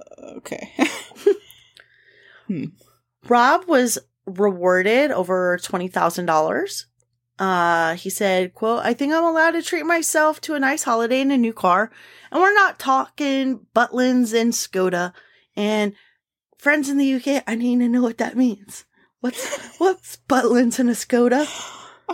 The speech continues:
Speaker 1: was like, "Am I supposed to know what that means?"
Speaker 2: He said, "A
Speaker 1: No.
Speaker 2: nice holiday, a new car, and we're not talking about Butlins and a Skoda."
Speaker 1: Okay. Well, I, I hope you enjoyed that,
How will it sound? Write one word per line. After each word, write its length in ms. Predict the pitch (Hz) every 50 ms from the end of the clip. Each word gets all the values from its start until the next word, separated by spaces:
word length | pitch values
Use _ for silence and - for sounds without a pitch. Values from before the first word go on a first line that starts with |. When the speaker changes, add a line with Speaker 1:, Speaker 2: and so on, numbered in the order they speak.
| 359 392
Speaker 1:
was 180 | 392 403 415 - -
like, 200 | 320 294 - 294
"Am 100 | 277 302
I 40 | 330
supposed 280 | - - 339 - -
to 80 | - 294
know 140 | 294 294 285
what 140 | 285 -
that 140 | 269 254 -
means?" 200 | 240 254 277 349
Speaker 2:
He 80 | 415 392
said, 220 | - - 415 359
"A 40 | 359
Speaker 1:
No. 60 | 302 285
Speaker 2:
nice 280 | 294 311 381 427 -
holiday, 440 | - 359 311 330 320 302 311 294 269
a 40 | 247
new 220 | 240 254 269 269
car, 380 | 226 - - 269 262 247 226 -
and 220 | - 214 208 214 214
we're 100 | 220 214
not 360 | 214 220 233 247 247 - -
talking 320 | - 226 240 240 - 247
about 300 | 233 208 220 208 190 _ _ _ -
Butlins 480 | 196 208 - - 214 226 220 220 202 214
and 140 | 196 196
a 40 | 190
Skoda." 600 | 175 - - - - 196 196 196 180 170 160 - - - - _ _ _ _ _ _ _ _ _ _ _ _ _ _ _ - -
Speaker 1:
Okay. 480 | 262 302 - - - 339 330 330 359 440 494 - - _ _ _ _
Well, 320 | - 233 240 311 381 - _ _ _ _ _ _ _ _ _ _ _ _ _ _ _
I, 340 | - - _ - - - 190
I 0 |
hope 320 | 202 - 220 240 285 - _ _ _ _ _ _ _ _ _ -
you 200 | 240 240 247 254
enjoyed 580 | 240 240 - _ - - 254 339 403 320 -
that, 160 | 180 151 -